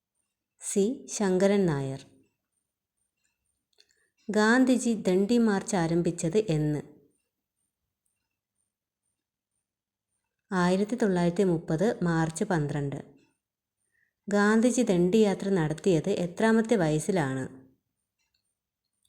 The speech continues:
അറുപത്തൊന്നാമത്തെ വയസ്സിൽ. സ്വതന്ത്ര ഇന്ത്യയിൽ ഗാന്ധിജി എത്ര ദിവസമാണ് ജീവിച്ചത്? നൂറ്റി അറുപത്തെട്ട് ദിവസം.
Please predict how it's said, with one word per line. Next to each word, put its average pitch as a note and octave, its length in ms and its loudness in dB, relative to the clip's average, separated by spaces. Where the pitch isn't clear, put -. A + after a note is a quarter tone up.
അറുപത്തൊന്നാമത്തെ F#3 840 2
വയസ്സിൽ. D3+ 500 -4
സ്വതന്ത്ര B3+ 500 2
ഇന്ത്യയിൽ G3 440 4
ഗാന്ധിജി F#3 520 2
എത്ര G3 260 4
ദിവസമാണ് E3+ 640 0
ജീവിച്ചത്? D#3 680 -4
നൂറ്റി A3 340 2
അറുപത്തെട്ട് F3 460 0
ദിവസം. D3 460 -2